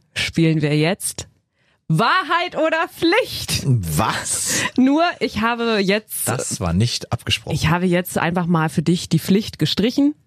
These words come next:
Speaker 1: Du hast keine andere Möglichkeit,
Speaker 2: <laughs>
Speaker 1: außer die Wahrheit zu sagen.
Speaker 2: Okay.
Speaker 1: Und, äh, das kann man jetzt wirklich auch gerne zu Hause nachspielen am zweiten Adventssonntag oder
Speaker 2: Im
Speaker 1: Montag,
Speaker 2: Auto.
Speaker 1: Dienstag, Mittwoch, Donnerstag, Freitag. Egal, wann ihr diesen Podcast hört.
Speaker 2: Und es geht auch überall, auch im Auto oder
Speaker 1: Es
Speaker 2: so.
Speaker 1: geht überall.
Speaker 2: Ne?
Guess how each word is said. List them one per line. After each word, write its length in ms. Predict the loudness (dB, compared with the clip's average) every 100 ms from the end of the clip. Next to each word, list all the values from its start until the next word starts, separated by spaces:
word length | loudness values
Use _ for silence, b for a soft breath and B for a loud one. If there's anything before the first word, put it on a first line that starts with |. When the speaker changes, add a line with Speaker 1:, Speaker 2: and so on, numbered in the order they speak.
| _
Speaker 1:
Du 120 | 2
hast 220 | 2 2 -2 -4 -4 -2
keine 260 | 0 0
andere 580 | 0 0 2 2 2 4
Möglichkeit, 600 | 2 2 0 0 0 0
Speaker 2:
<laughs> 40 | -2
Speaker 1:
außer 200 | 0 0
die 160 | 0
Wahrheit 380 | 0 0 -2 -6
zu 160 | -2 0
sagen. 400 | 2 0 0 0
Speaker 2:
Okay. 480 | 0 0 0 0 -2 0
Speaker 1:
Und, 220 | 0 2
äh, 160 | 0
das 200 | 0 -2
kann 140 | 0 0
man 120 | 2
jetzt 120 | 0
wirklich 300 | 0 -2 -2
auch 120 | -2
gerne 260 | 0 -2 -2
zu 160 | -2 2
Hause 240 | 2 2
nachspielen 680 | 0 0 -2 0 2 2 2
am 260 | 0 0 0
zweiten 400 | 0 -2 0 -2
Adventssonntag 880 | -2 0 -2 0 -2 0 0 0 0
oder 320 | 0 2 0 -2 B B
Speaker 2:
Im 80 |
Speaker 1:
Montag, 340 | 2 4 4 2
Speaker 2:
Auto. 140 | 2
Speaker 1:
Dienstag, 560 | 2 2 0 -2 -2 2
Mittwoch, 400 | 2 2 0 0
Donnerstag, 440 | 0 -2 0 -4
Freitag. 460 | -2 -2 0 -2 -4 B B B
Egal, 320 | 0 2 2
wann 120 | 0
ihr 80 | 0
diesen 200 | 2 2
Podcast 640 | 2 -2 -2 -2 -2 -2 2
hört. 420 | 4 4 -2 -4
Speaker 2:
Und 100 | -2
es 60 | 0
geht 100 | 2
auch 60 | 2
überall, 400 | 2 2 0 0
auch 120 | 0
im 80 | 0
Auto 320 | 0 0 -2 -4
oder 120 | -2
Speaker 1:
Es 80 | -2
Speaker 2:
so. 60 |
Speaker 1:
geht 260 | 0 0 4
überall. 480 | 4 4 2 2 2
Speaker 2:
Ne? 140 | 2